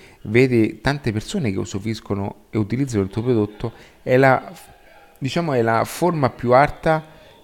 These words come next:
per poter dimostrare appunto quanto è importante ciò che fai.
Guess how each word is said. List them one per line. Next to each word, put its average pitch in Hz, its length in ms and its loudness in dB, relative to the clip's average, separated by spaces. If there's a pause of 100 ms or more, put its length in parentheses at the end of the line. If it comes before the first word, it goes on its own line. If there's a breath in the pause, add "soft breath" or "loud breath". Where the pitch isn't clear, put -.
(100)
per 113 200 2
poter 135 460 2
dimostrare 123 720 0
appunto 110 500 -4
quanto 101 280 -2
è - 20 2
importante 95 760 -4 (120)
ciò - 160 -10
che - 100 -12
fai. - 360 -8